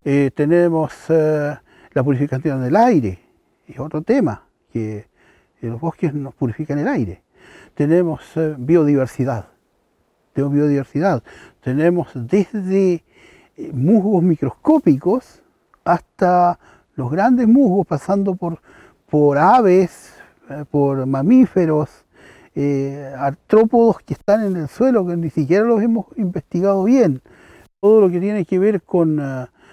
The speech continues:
los anfibios. Los anfibios de un mundo todavía. Ahora último se han encontrado tres tipos de sapitos nuevos acá, que no son nuevos, están acá por millones de años, pero no los habíamos visto. Eso, ese,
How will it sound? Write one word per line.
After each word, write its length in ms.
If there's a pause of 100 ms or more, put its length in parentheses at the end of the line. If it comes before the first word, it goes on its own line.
(120)
los 160
anfibios. 560 (640)
Los 100
anfibios 460
de 60
un 120
mundo 300
todavía. 500 (360)
Ahora 280
último 380
se 140
han 80
encontrado 640
tres 240
tipos 360
de 60
sapitos 480
nuevos 420
acá, 220 (420)
que 120
no 80
son 240
nuevos, 400
están 240
acá 180
por 140
millones 360
de 80
años, 360 (2000)
pero 300
no 140
los 120
habíamos 320
visto. 480
Eso, 300
ese, 380